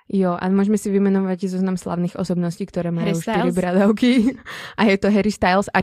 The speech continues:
Speaker 1: Chandler, ten akože má
Speaker 2: Fiktivní
Speaker 1: tri.
Speaker 2: osobnost. Chandler z
Speaker 1: <laughs>
Speaker 2: Přátel, tak.
Speaker 1: On si ju dal teda odstrániť.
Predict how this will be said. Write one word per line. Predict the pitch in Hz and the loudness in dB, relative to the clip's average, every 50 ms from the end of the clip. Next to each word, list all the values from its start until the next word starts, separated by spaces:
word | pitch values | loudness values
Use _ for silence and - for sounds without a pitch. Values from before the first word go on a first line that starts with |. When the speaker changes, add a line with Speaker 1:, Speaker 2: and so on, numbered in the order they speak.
| - | 0
Speaker 1:
Chandler, | - 190 180 180 170 160 165 180 | 0 0 0 2 0 -2 -2 -4
ten | - - 185 165 170 170 180 185 190 185 | -4 -6 -6 -4 -4 -8 -8 -10 -8 -10
akože | 180 - 175 175 170 175 - - - - - - - | -10 -8 -8 -6 -4 -4 -4 -4 -6 -8 -10 -12 -10
má | - 185 - - - - _ _ _ _ - | -8 -8 -8 -10 -12 -16 _ _ _ _ -14
Speaker 2:
Fiktivní | - 196 - - 196 175 170 175 185 | -14 -12 -6 -6 -6 -4 -4 -6 -8
Speaker 1:
tri. | 190 | -10
Speaker 2:
osobnost. | - - 196 190 196 240 196 269 262 - | -14 -16 -12 -6 -6 -6 -2 -2 0 2
Chandler | - 208 202 208 196 - | 2 0 0 -2 -4 -4
z | - - | -4 -6
Speaker 1:
<laughs> | |
Speaker 2:
Přátel, | - - 226 202 196 190 - 180 170 185 - - | -6 -6 -4 -6 -6 -6 -8 -12 -12 -12 -14 -16
tak. | 185 175 196 - _ _ _ _ _ - - - - - - - - - _ _ - - | -16 -16 -16 -18 _ _ _ _ _ -20 -20 -20 -20 -20 -20 -20 -20 -20 _ _ -6 -6
Speaker 1:
On | 196 190 | -4 -4
si | - 214 | -4 -4
ju | 185 | -4
dal | 190 185 - | -4 -4 -4
teda | 190 180 180 175 - | -6 -6 -6 -6 -8
odstrániť. | 170 - - - 185 180 175 185 190 190 _ _ | -10 -12 -12 -12 -12 -10 -10 -10 -12 -14 _ _